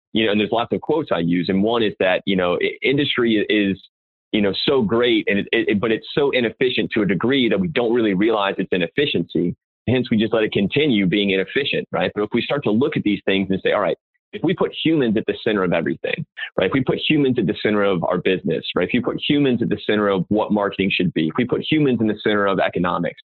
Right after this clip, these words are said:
we see a very different approach." And on that note, if you haven't read the book, Aldous, Aldous Huxley, The Island, I would say make sure you read Aldous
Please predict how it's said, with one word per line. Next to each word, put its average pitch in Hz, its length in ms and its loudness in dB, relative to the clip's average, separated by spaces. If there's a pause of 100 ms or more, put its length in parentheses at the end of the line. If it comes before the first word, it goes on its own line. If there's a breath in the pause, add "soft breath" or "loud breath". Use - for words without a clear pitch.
(220)
we 117 160 0
see 131 120 0
a 98 80 2
very 120 400 0
different 110 400 -2
approach." - 420 -2 (400)
And 107 220 2
on 156 260 0
that 107 160 0
note, 101 140 0
if 101 120 -4
you 113 140 2
haven't 120 240 0
read 104 240 2
the 98 160 2
book, 107 320 -2
Aldous, 101 280 -2 (100)
Aldous 104 280 0
Huxley, 104 320 -2
The 95 200 0
Island, 98 480 0
I 110 80 0
would 120 180 -2
say 107 120 0
make 101 200 0
sure 113 140 0
you 107 100 2
read 104 200 2
Aldous 98 280 0